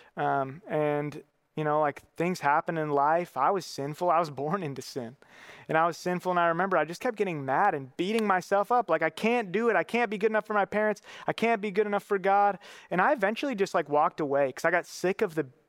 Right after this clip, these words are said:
the pummeling match that I did on myself.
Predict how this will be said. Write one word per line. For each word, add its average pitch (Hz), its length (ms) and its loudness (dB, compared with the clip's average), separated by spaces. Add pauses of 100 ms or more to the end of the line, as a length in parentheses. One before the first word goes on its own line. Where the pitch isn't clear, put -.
the 151 140 -2 (420)
pummeling 208 600 0
match 123 480 -6 (680)
that 170 120 4
I 165 60 2
did 165 200 2
on 160 100 2
myself. 135 560 -2